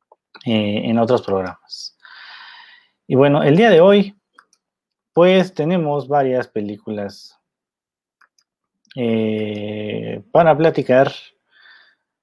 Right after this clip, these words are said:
Yo creo que vamos a empezar, mm, ¿qué será? ¿Aventura?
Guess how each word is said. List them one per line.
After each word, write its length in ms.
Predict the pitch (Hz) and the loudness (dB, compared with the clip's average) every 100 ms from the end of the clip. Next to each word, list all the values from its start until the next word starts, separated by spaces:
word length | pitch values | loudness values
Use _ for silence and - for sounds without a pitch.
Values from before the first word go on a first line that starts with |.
| _ _ _ _ _ _ - | _ _ _ _ _ _ -8
Yo 200 | 147 165 | 0 2
creo 160 | 170 165 | 4 4
que 120 | 147 | 4
vamos 260 | 156 151 131 | 2 0 -2
a 40 | |
empezar, 600 | 110 117 104 151 151 156 - _ _ _ _ _ | -4 -4 -4 -4 -4 -6 -14 _ _ _ _ _
mm, 720 | 156 139 139 139 135 139 123 113 - _ _ _ _ _ _ _ _ _ _ _ _ _ _ | -8 -4 -4 -2 -4 -4 -8 -12 -20 _ _ _ _ _ _ _ _ _ _ _ _ _ _
¿qué 120 | - 131 | -8 -6
será? 380 | 127 113 101 _ _ _ - - _ - | -2 -2 -2 _ _ _ -20 -20 _ -2
¿Aventura? 560 | 139 131 151 208 220 | 0 4 4 4 0